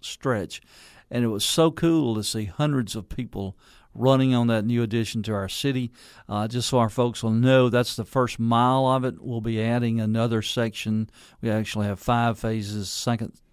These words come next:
uh, phase is about a two mile, uh, section that goes from California Street to Tennessee on the south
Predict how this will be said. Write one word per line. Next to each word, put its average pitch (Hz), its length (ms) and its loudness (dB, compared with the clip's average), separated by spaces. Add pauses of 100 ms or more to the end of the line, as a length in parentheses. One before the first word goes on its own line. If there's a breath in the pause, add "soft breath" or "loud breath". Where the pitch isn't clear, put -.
(140)
uh, 113 160 -4
phase 113 580 0
is 98 100 -10
about 101 220 -2
a 95 60 -6
two - 200 -8
mile, 117 380 -2 (460 loud breath)
uh, 107 220 -2
section 120 460 -2
that 113 120 -2
goes 113 260 -2
from 104 220 -6
California 120 640 -2
Street 113 480 -6
to - 100 -14
Tennessee 120 640 -4
on 107 120 -2
the 104 80 -4
south 120 520 -4